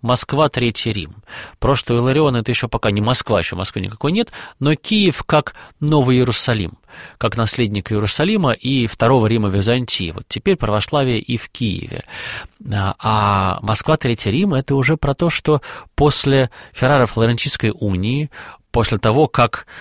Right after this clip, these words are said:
э, ну, по-, как принято тогда было считать, э, Византия, заключив, э,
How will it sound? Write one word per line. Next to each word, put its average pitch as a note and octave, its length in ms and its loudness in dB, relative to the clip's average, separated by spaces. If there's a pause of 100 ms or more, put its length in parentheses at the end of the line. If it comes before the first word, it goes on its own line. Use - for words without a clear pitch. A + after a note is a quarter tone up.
(400)
э, F2 240 -4
ну, F#2+ 140 -2
по-, G#2 100 -2
как - 300 -6
принято A#2 400 2
тогда A2 360 4
было G2 280 2
считать, - 640 -2 (440)
э, E2+ 520 -2
Византия, F#2+ 880 -2 (320)
заключив, - 800 -2
э, E2+ 400 -2